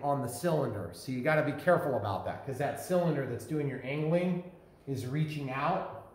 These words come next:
You know what though? I think it's okay too, because that's all part of this assembly. So it is allowed to move, okay? So yeah, so we could actually look into that and see if we can undo those four bolts. I don't see why you wouldn't be allowed to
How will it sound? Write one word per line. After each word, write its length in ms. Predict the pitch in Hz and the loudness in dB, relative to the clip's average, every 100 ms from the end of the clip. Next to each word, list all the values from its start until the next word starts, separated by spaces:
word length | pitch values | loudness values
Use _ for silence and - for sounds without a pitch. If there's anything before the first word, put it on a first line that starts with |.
| - - - - - _ _ - - - - - | -20 -20 -20 -20 -20 _ _ -20 -20 -20 -20 -6
You 60 | 156 | 2
know 100 | 156 | 6
what 220 | 156 160 | 6 6
though? 320 | 175 190 196 - | 6 6 4 2
I 60 | 151 | -2
think 240 | 185 180 | -2 -2
it's 160 | 180 170 | 0 0
okay 300 | 127 151 135 | -2 -2 -2
too, 280 | 165 160 101 - - | -2 -4 -4 -8 -12
because 260 | - 147 156 | -8 -2 0
that's 240 | 151 - - | 0 -2 0
all 300 | 156 156 156 | 2 4 4
part 160 | 160 143 | 4 4
of 60 | |
this 180 | 135 135 | 2 0
assembly. 480 | 123 143 123 - - - | -2 0 0 -2 -8 -10
So 220 | - 143 | -2 4
it 80 | 139 | 6
is 160 | 147 - | 6 4
allowed 320 | 120 107 107 | 0 0 -2
to 60 | 101 | -2
move, 280 | 101 87 - - - - - - - - | -4 -6 -10 -18 -20 -20 -20 -20 -14 -4
okay? 320 | 117 120 - - - - - - _ - - | -2 -2 -6 -14 -20 -20 -20 -20 _ -20 -8
So 100 | - | 0
yeah, 300 | 156 185 - | 4 6 4
so 160 | - 160 | 4 4
we 140 | 175 | 4
could 120 | 185 | 6
actually 480 | 196 165 - 151 127 - - | 6 6 2 0 0 -4 -2
look 260 | 135 151 | 0 2
into 180 | 151 151 | 2 0
that 220 | 117 113 | 0 -2
and 80 | 120 | -6
see 140 | - | -4
if 80 | 147 | -4
we 60 | 143 | -4
can 140 | 139 | -2
undo 260 | 127 120 131 | -2 -2 -2
those 220 | 120 104 | -2 -4
four 180 | - 110 | -2 -2
bolts. 480 | 117 104 87 - - - - - - - - - | 0 0 -2 -8 -16 -20 -20 -20 -20 -20 -20 -2
I 100 | 156 | 6
don't 160 | 202 196 | 6 6
see 120 | 170 | 2
why 140 | 156 147 | 4 4
you 100 | 135 | 4
wouldn't 200 | 151 123 | 2 0
be 100 | 123 | -2
allowed 480 | 104 107 113 127 | -2 -2 0 0
to 80 | 131 | 0